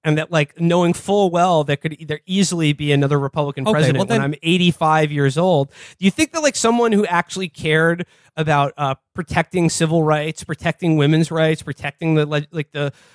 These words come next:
Speaker 1: the laws and precedent that, that she supposedly, like, represents the best of America, do you think that it's someone who actually cared about the people who a-,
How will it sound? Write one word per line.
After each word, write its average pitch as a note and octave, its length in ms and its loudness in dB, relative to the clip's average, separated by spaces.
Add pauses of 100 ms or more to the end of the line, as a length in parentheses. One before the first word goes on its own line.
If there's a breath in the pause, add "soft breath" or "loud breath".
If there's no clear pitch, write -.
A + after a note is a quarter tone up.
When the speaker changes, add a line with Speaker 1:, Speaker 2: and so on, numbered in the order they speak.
(140 soft breath)
Speaker 1:
the E3+ 80 -2
laws D3+ 540 2
and D3 100 0
precedent D#3 460 -2
that, - 180 -10
that C#3+ 180 -8
she D#3+ 180 -6
supposedly, D3 680 -2
like, D3 200 -8
represents C#3+ 480 -4
the D3 100 -6
best C#3 340 -6
of D3 120 2
America, C#3+ 480 2
do - 260 -14
you F3+ 80 2
think B3+ 180 -2
that B3+ 200 -4
it's F#3 160 -8
someone A3+ 280 2
who G#3 120 2
actually F3 420 -2
cared D#3 320 -2
about C#3 220 -4
the C#3 80 -20
people C3 420 -10
who C3 320 -6
a-, B2+ 80 -16